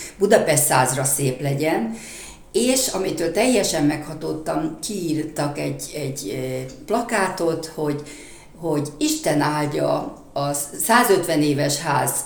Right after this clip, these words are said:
elő-, el-, előző, jelenlegi és leendő lakóit.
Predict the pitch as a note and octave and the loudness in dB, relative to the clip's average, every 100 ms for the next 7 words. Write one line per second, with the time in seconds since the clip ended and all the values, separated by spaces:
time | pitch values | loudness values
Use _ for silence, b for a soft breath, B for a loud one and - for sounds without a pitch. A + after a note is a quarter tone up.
0 | - G3 B3 A3+ G#3+ A3+ A#3+ - - - | 0 2 4 6 4 4 2 0 -2 -6
1 | - - C#4+ C#4+ A3 F#3 F#3 F3+ F3 B | -4 2 4 4 4 6 6 6 4 B
2 | B D#3+ F#3+ A3 G#3 F#3 E3 C#3+ C#3+ D3 | B 4 6 6 6 6 6 4 0 0
3 | C#3 D#3 D3+ C#3+ C3 B2 - - - - | 0 2 2 0 0 -2 -4 -6 -8 -6
4 | - - | -8 -8